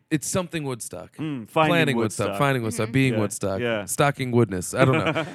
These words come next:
Speaker 1: Uh, he, he does acid in that, and that movie similarly depicts acid in a way that I was like, "That's actually correct.
Speaker 3: Mm.
Speaker 1: That's the correct way
Speaker 2: That
Speaker 1: it
Speaker 2: I would not
Speaker 1: looks."
Speaker 2: be
Speaker 3: Oh,
Speaker 2: familiar with.
Speaker 3: interesting.
Speaker 2: You're welcome, Mom and Dad.
Speaker 1: Oh, right on.
Speaker 2: <laughs> Yeah, yeah.
Speaker 1: Yeah, I'm sorry, uh, Garrett's mom and dad.
Speaker 2: <laughs>
Speaker 1: Everyone should do it once.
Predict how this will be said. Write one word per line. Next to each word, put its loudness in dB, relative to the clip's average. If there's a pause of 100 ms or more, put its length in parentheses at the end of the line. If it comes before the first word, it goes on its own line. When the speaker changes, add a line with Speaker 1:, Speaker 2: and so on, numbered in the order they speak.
(160)
Speaker 1:
Uh, 2 (140)
he, -2 (680)
he 2
does 6
acid -2
in -8
that, -2
and -6
that -2
movie 0
similarly -2
depicts -6
acid -4
in -6
a -2
way 0
that -6
I -8
was -12
like, -10
"That's -6
actually -8
correct. -14 (340)
Speaker 3:
Mm. -16
Speaker 1:
That's -12
the -14
correct -6
way 4
Speaker 2:
That 6
Speaker 1:
it 6
Speaker 2:
I 6
would 2
not 4
Speaker 1:
looks." -
Speaker 2:
be 0
Speaker 3:
Oh, -4
Speaker 2:
familiar -2
with. 0
Speaker 3:
interesting. -4
Speaker 2:
You're 2
welcome, 4
Mom -4
and -6
Dad. -2 (260)
Speaker 1:
Oh, 10
right 2
on. 4
Speaker 2:
<laughs> -10
Yeah, -2 (160)
yeah. -2
Speaker 1:
Yeah, 8
I'm 2
sorry, 10
uh, 6
Garrett's 4
mom 0
and -2
dad. 2 (100)
Speaker 2:
<laughs> -10
Speaker 1:
Everyone 2
should -6
do 0
it -4
once. -10